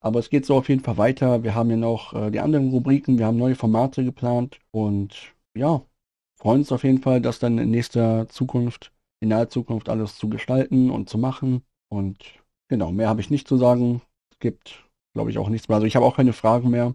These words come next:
Deswegen würde ich auch sagen, bewertet uns gerne mit fünf Sternen und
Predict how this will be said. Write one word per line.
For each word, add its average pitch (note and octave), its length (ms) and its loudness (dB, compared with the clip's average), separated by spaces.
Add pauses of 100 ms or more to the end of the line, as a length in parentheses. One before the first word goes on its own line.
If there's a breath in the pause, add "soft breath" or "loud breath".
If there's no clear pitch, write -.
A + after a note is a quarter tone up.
(160)
Deswegen G2 640 -4 (220)
würde C3 120 0
ich B2 100 -2
auch C3 120 0
sagen, A#2 480 -2 (360)
bewertet B2+ 280 2
uns B2+ 140 -2
gerne C3 180 4
mit B2 120 2
fünf B2+ 160 -2
Sternen B2+ 460 2
und G#2 580 -6